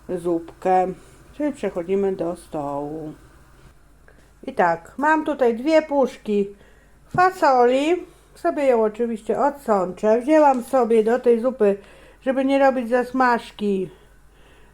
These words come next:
jedna zupa fasolowa i jedna zupa grochowa. To sobie rozpuszczę. Tutaj mam jeszcze łyżkę, może dwie łyżki śmietany.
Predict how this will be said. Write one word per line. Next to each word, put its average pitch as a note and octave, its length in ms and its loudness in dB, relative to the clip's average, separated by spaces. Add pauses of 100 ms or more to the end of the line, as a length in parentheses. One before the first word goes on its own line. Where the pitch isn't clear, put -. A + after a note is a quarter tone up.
jedna C#4 420 4
zupa B3+ 340 2
fasolowa C#4 920 4 (420)
i A#3+ 100 -4
jedna C4 340 4
zupa A3+ 420 2 (520)
grochowa. G#3+ 1000 4 (1080)
To C#4+ 140 2
sobie C4+ 340 4
rozpuszczę. C4+ 800 2
Tutaj B3+ 300 0
mam A#3+ 240 0
jeszcze A#3 680 0 (600)
łyżkę, E4+ 460 4
może A3+ 300 2
dwie B3+ 280 2
łyżki A#3 400 -2
śmietany. C4 1120 2